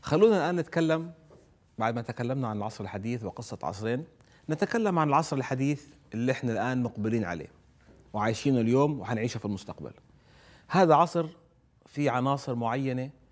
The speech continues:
شكلت حياتنا اليومية وحياة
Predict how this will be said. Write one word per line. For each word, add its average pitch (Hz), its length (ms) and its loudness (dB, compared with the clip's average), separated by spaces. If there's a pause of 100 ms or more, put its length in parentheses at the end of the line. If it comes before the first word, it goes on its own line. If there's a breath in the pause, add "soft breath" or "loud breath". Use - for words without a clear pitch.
(100)
شكلت - 720 -6 (440)
حياتنا 127 520 0
اليومية 123 540 -2
وحياة 113 400 -2